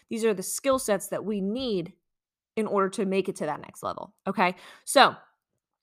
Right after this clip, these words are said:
think about your sport, whatever your foundational pieces were.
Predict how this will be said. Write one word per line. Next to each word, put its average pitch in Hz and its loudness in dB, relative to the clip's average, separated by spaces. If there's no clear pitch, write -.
think 214 0
about 208 8
your 196 0
sport, 208 4
whatever 202 4
your 202 0
foundational 190 -2
pieces 254 -8
were. 165 0